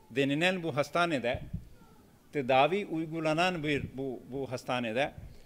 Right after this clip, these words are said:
elhamdülillah bizim hanımlarımızın hakları da korunmuştur, erkeklerin de. Şimdi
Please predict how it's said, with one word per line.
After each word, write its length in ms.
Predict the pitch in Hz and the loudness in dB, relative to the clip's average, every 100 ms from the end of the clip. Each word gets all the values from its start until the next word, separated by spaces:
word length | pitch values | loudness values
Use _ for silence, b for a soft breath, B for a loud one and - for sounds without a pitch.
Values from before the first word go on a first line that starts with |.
| B B - | B B 0
elhamdülillah 720 | 151 151 196 190 147 147 156 - - _ _ - | 2 2 0 0 2 4 4 -2 -20 _ _ -14
bizim 380 | 120 147 160 143 - - - | -6 -4 -4 -6 -12 -18 -4
hanımlarımızın 800 | 131 151 175 160 147 143 135 147 | -2 0 0 0 0 -2 -4 -4
hakları 540 | 135 135 - 135 120 | 0 0 2 0 2
da 200 | 120 113 - - | 2 0 -4 -8
korunmuştur, 540 | 139 123 120 110 151 156 - | -4 -2 -4 -4 -8 -10 -6
erkeklerin 640 | 139 139 143 120 101 95 82 | 0 0 -2 -8 -8 -8 -12
de. 60 | - - _ _ _ _ - - - - | -16 -20 _ _ _ _ -20 -20 -20 -8
Şimdi 360 | - 208 214 | 0 4 4